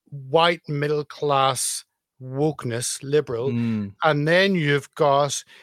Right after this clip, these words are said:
Speaker 1: uh, certainly in the church I'm in, a, a black majority church, and there's a, a confidence, and there's a,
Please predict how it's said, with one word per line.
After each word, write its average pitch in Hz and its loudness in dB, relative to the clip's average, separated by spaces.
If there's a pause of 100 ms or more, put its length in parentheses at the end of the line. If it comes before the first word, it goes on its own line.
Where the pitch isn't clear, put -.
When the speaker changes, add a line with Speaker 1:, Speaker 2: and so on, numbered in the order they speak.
(120)
Speaker 1:
uh, 143 2 (320)
certainly 151 2
in 135 0
the 131 -8
church 151 0
I'm 165 0
in, 135 2
a, 143 2
a 139 2
black 151 2
majority 143 0
church, - 0
and 139 2
there's 139 0
a, 139 2
a 143 0 (100)
confidence, 123 -2
and 139 0
there's 143 0
a, 143 0